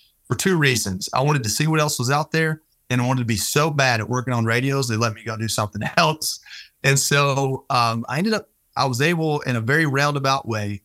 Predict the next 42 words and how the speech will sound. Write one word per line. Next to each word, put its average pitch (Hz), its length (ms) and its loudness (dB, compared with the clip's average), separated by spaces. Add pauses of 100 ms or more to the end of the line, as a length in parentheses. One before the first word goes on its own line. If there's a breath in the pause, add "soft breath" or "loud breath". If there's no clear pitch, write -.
(160)
and 127 160 0
the 131 40 0
Marine 185 200 2
Corps 190 200 -2
prides 147 360 0
itself 123 400 -2
on 117 80 -4
having 117 220 0
the 101 80 -8
least 151 220 0
amount 151 240 2
of - 40 -6
people 117 480 -4
and 110 140 2
the 107 40 0
most 127 280 2
amount 117 220 2
of 107 180 -6
jobs. 95 440 0
So 123 60 -4
you 131 80 -2
can 110 180 0
laterally 135 420 4
move 123 400 2
and 101 100 -6 (380 loud breath)
be 135 160 4
built 120 240 2 (220)
all 117 200 2
over 156 160 2
the 117 80 0
place 104 340 -2
back 113 220 0
at 104 80 -4
this 117 140 0
time 101 260 0
anyway. 98 340 -4 (560 loud breath)
And 147 100 4
so 151 180 4
I - 20 4
ended 208 180 4
up 175 220 0 (140)
being, 143 400 4